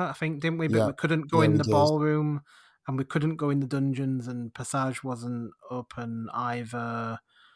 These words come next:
Speaker 1: And it was all a bit weird, wasn't it? It was all kind of mask times, wasn't it? Um,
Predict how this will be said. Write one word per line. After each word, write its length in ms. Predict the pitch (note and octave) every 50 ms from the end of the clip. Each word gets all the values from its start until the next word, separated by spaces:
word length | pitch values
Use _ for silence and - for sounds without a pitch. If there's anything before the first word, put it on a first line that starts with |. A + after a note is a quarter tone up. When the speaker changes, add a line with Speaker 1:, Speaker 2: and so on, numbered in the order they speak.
| _ _ _ _ _ _ -
Speaker 1:
And 100 | A#2 A#2
it 40 | G#2+
was 120 | A2+ G#2+
all 140 | A#2 A#2 A#2
a 40 | A2
bit 200 | A2+ A2+ - -
weird, 400 | G#2 A2 A2+ A2 A2 A2+ - -
wasn't 180 | A2+ A2+ G#2+ G2 G#2+
it? 100 | - - _ _ _ - -
It 120 | G#3+ G3
was 80 | - G#3+
all 140 | - A3 A3+
kind 220 | - - - -
of 60 | -
mask 400 | A2 A2+ A#2 - - - - - -
times, 520 | - - A2 G#2+ G#2 G#2 G#2 G#2 - -
wasn't 200 | A#2 A2 A2 G#2 F#2+ D2+
it? 60 | - _ _ _ _ _ - - -
Um, 640 | G#2 G#2 G2+ G2 G2+ G2 G2 G2 G2 G2 F#2+ F#2+